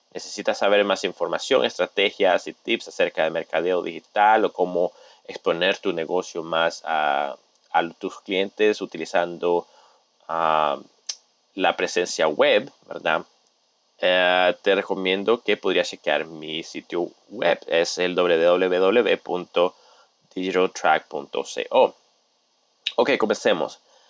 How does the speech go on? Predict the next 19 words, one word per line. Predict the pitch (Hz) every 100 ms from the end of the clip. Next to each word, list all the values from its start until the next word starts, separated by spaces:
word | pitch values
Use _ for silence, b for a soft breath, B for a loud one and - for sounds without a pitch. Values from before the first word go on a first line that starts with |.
| b b b _
Como | 127 131 131 131 131 120
pequeños | 135 170 202
negociantes | 202 160 - 131 123 123 120
en | 107 101
el, | 95
en, | 101 101 92 - _ -
en | 92
el | 92
condado | - 95 98
de |
Solano, | 101 98 87 85 85 85 85 85 _
el | 82
área | 85 85 87
de |
la | 87
Bahía, | 80 80 80 80
en | 78
Sacramento, | - 80 76 78 76 - 85 - b b b _ _ _ _ _
tú | - 160 208 220